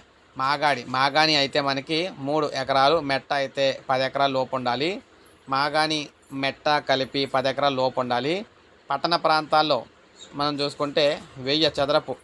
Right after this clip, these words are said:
అడుగుల కంటే ఎక్కువ నివాస వాణిజ్య నిర్మాణం అయితే ఉండకూడదన్నమాట.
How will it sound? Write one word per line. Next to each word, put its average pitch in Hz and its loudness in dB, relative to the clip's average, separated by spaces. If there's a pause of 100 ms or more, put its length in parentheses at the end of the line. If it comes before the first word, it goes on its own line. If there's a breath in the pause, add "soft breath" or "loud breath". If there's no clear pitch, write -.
అడుగుల 143 -2 (100)
కంటే 135 -2 (180)
ఎక్కువ 156 -4
నివాస 135 -2 (220)
వాణిజ్య 139 0
నిర్మాణం 135 -2
అయితే 175 2 (640)
ఉండకూడదన్నమాట. 135 -2